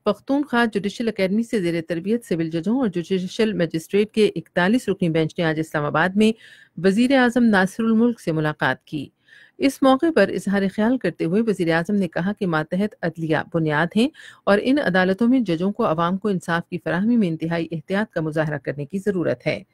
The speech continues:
وزیر اعظم نے افسروں کو نگراں حکومت کی کارکردگی اور ذمہ داری سے متعلق بھی آگاہ کیا۔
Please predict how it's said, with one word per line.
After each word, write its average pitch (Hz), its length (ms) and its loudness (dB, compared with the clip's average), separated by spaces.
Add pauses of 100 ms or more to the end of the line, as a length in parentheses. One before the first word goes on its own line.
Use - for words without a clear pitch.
(360)
وزیر 202 340 6
اعظم 233 280 6
نے 262 200 6
افسروں 233 420 0
کو 247 100 2
نگراں 185 280 2
حکومت 202 380 -2
کی 208 80 -6
کارکردگی 165 680 -2
اور 233 100 2
ذمہ 165 220 -2
داری 170 280 -2 (100)
سے 202 60 -2
متعلق 151 560 -2
بھی 202 120 0 (380)
آگاہ 156 460 0
کیا۔ 147 260 2